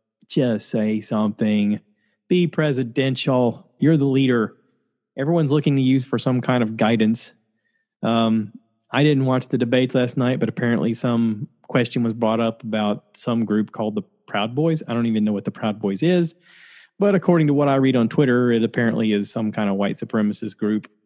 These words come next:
of guys. I don't even know if that's true. I, I don't know. But I guess he didn't say he wasn't for it, or I don't know.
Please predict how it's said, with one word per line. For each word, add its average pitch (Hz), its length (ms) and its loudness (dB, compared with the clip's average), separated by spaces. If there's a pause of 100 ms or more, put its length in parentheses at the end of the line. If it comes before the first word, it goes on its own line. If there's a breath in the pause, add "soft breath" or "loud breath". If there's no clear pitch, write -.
of 104 360 -10
guys. 98 400 -4
I 139 60 -2
don't 120 180 0
even 101 200 0
know 101 80 0
if 95 80 -6
that's 101 180 -4
true. 107 300 0 (280)
I, - 200 -4
I - 20 0
don't 214 120 2
know. 220 200 -2 (1800)
But 139 400 0 (320)
I 147 60 -4
guess 135 240 0
he 135 200 0
didn't 127 580 -2
say 120 240 -2
he 120 420 0 (140)
wasn't 117 420 -2
for 120 360 0
it, 117 200 2
or 104 240 -2 (680)
I - 220 -6
don't 113 160 0
know. 92 160 -2